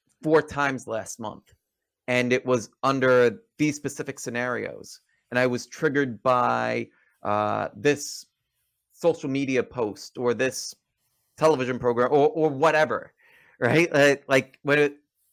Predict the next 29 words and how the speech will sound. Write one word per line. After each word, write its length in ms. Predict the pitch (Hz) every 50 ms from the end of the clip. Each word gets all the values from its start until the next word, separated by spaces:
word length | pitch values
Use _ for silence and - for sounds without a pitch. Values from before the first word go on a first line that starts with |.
| _ -
and 320 | 135 143 143 139 127 - - _ _ _ _ _ -
that's 580 | 131 120 113 113 131 143 151 175 170 - - - _
the 60 | - 151
part 560 | - - - - 143 135 131 127 123 - _ _ _ _ _ _ _ -
of 160 | 127 123 120
the 80 | 117 117
post 420 | - - 147 143 131 - - -
analysis 480 | 127 120 123 127 127 123 - - 117 -
that, 280 | - 127 120 117 113 -
that 80 | 120
I 100 | 120 120
would 280 | 120 113 120 120 110 101 _ _ _ _ _ -
start 300 | - - - 131 127 -
to 60 | 123
consider 500 | - 123 113 - - 135 120 120 120 120
it 200 | 120 - - _ -
its 260 | - 110 - - - - -
own 260 | 135 127 123 117 110
skill, 680 | 104 - - - _ - 151 151 143 127 120 120 110 _ _ _ _ _ _ _ _ _ _ _ -
i-, 400 | 120 120 120 117 117 117 110 - _ _ -
in 200 | 127 120 120 120
that 320 | 120 120 120 117 117 113 - _ _ _ _ _ -
we 340 | 123 113 123 123 120 120 - -
are, 540 | 123 120 120 117 117 117 113 113 113 - _ _ _ _ _ _ _ _ _ _ _ _ _ _ _ _ _ _ _ _ _ -
um, 680 | 117 104 101 101 107 107 107 107 104 104 98 - - _ _ _
creating 460 | - - - 160 151 151 143 131 127 117
a 40 | 104
habit 640 | - - - 156 143 147 135 123 120 113 - _ -
of 300 | 110 113 113 113 107 -